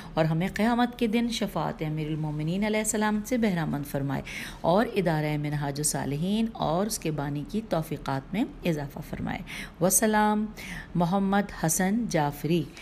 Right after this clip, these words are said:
आइए, अब हमने ये पढ़ लिया, अम, जो कि अब अगले, आगे हम आ गए हैं, लिखा है हदिया इखलास। पेज सिक्सटीन पर। यहाँ पे लिखा है,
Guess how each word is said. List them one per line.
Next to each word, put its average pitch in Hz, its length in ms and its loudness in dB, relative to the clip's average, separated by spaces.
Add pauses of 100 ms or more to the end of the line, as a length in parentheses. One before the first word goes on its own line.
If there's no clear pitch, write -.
(240)
आइए, 170 420 0 (120)
अब 196 240 -2
हमने 170 320 0
ये 156 160 -2 (120)
पढ़ 156 140 -2
लिया, 220 320 2 (460)
अम, 160 140 -2 (120)
जो 170 180 2
कि 175 160 -4
अब 196 280 0
अगले, 214 260 2 (120)
आगे 196 220 4
हम 247 160 2
आ 233 120 4
गए 226 140 2
हैं, 233 160 4
लिखा 220 280 2
है 226 100 6
हदिया 175 380 6 (240)
इखलास। 160 560 0 (360)
पेज 226 220 6
सिक्सटीन 170 520 0
पर। 139 200 -6 (440)
यहाँ 175 260 4
पे 160 60 2
लिखा 160 240 2
है, 196 100 6